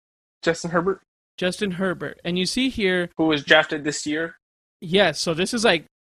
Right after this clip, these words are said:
Speaker 2: this is like, I'm
Speaker 1: A
Speaker 2: taking
Speaker 1: new,
Speaker 2: care of
Speaker 1: new
Speaker 2: this
Speaker 1: card.
Speaker 2: guy. I'm
Speaker 1: Yeah.
Speaker 2: taking care of this guy a lot, right? Because,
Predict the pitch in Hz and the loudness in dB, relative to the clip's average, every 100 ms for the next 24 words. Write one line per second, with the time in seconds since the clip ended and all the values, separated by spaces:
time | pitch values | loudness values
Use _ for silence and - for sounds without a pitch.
0 | - 160 247 302 262 208 170 - _ _ | -10 2 4 4 2 2 2 -2 _ _
1 | _ - 220 - - 165 240 226 220 214 | _ -2 0 2 2 4 6 6 4 2
2 | 247 160 160 - _ _ 180 196 240 190 | 2 0 -2 -10 _ _ -4 -2 -2 0
3 | 214 196 196 196 170 170 156 - - 165 | 2 2 2 2 4 4 2 0 -2 0
4 | 208 - 180 190 165 - | 0 -4 -6 -2 -2 -4